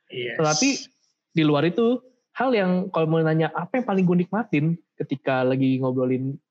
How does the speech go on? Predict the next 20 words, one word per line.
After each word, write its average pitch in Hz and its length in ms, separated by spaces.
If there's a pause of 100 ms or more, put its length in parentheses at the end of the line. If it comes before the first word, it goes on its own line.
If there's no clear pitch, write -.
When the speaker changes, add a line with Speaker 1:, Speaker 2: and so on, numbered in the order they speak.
Speaker 2:
eh, 123 500
Gulat 123 320
ini 156 140
sama 135 240
podcast 131 260
Jadi 135 320
adalah 170 320
ketika 147 680 (520)
kita 190 600 (160)
<laughs> - 720
emang 147 220
udah 147 180
mulai 143 240
di 143 100
tahap 143 320
julidnya 147 460
itu. 170 320 (400)
Mau, 143 160
Speaker 1:
<laughs> 170 580
Speaker 2:
me-, 151 200